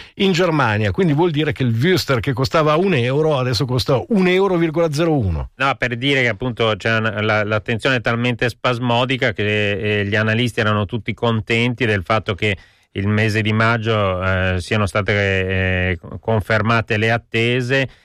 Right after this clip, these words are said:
Speaker 2: e quindi che i prezzi al consumo abbiano registrato un incremento dello zero virgola due per cento e su base annua quindi ci sarebbe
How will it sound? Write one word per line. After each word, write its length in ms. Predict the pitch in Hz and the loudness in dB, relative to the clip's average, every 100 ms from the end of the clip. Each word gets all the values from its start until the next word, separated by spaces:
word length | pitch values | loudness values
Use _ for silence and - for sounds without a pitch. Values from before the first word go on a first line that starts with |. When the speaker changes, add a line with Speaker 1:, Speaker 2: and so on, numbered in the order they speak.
| _ | _
Speaker 2:
e 100 | 95 | -10
quindi 320 | 90 120 113 101 | -2 0 0 0
che 280 | 107 104 101 | 0 2 0
i 140 | 95 | -2
prezzi 340 | - 113 107 | 0 -2 0
al 140 | 104 92 | -2 -2
consumo 480 | 104 101 - 123 110 | -2 -2 0 0 2
abbiano 320 | 101 98 98 | 2 0 0
registrato 720 | 98 101 95 113 110 110 101 - _ - | 0 -2 -2 0 0 -2 -4 -8 _ -6
un 140 | 107 | -2
incremento 640 | 110 101 110 113 113 101 110 | 0 0 0 0 0 0 0
dello 400 | 104 101 98 98 | 0 0 -2 0
zero 300 | 113 110 104 | 0 2 0
virgola 400 | 104 98 101 98 | 0 0 0 0
due 240 | 113 107 | 0 0
per 260 | - 113 110 | 0 -2 -2
cento 800 | - 123 120 127 120 143 135 127 | -2 0 0 -2 -2 0 2 2
e 180 | 110 95 | 0 -2
su 160 | - | -4
base 280 | 101 110 107 | -2 0 2
annua 440 | 107 110 107 104 92 | 0 2 0 0 -2
quindi 300 | 107 104 95 | -2 -2 -2
ci 100 | 98 | -4
sarebbe 540 | - 104 104 98 101 | -2 0 0 0 -2